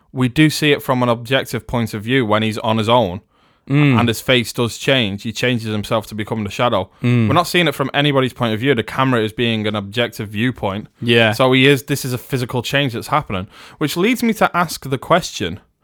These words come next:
Speaker 1: why, if he can change how he looks, including, like, the structure of his face, does he then wear a scarf or bandana around
Speaker 2: Mm.
Speaker 1: half of his face to kind of conceal himself? Because he looks like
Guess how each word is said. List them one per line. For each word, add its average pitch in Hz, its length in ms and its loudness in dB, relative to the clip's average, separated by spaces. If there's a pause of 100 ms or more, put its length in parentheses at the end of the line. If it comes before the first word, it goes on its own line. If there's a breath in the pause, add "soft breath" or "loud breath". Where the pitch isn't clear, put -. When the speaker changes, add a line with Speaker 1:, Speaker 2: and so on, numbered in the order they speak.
(260 soft breath)
Speaker 1:
why, 185 200 4
if 202 200 0
he 175 140 -2
can 156 180 0
change 165 360 -2
how 143 160 2
he 127 100 2
looks, 143 420 0
including, 110 480 -4
like, 113 200 0
the 104 60 -10
structure - 480 -4
of 107 100 -4
his 107 180 -8
face, - 580 -6 (580 soft breath)
does 170 200 2
he 139 180 -4 (380)
then 143 500 2 (240 loud breath)
wear 131 400 4
a 120 220 -4
scarf 127 580 -2
or 98 140 -6
bandana 104 580 0
around 104 260 2
Speaker 2:
Mm. 113 200 2
Speaker 1:
half 127 240 -2
of 131 100 -10
his 117 120 -8
face 120 340 -2
to 110 80 -10
kind 107 180 -6
of 104 80 -10
conceal 185 380 0
himself? 120 400 0
Because 117 340 -2 (420 soft breath)
he 135 140 0
looks 151 300 2
like 143 460 -2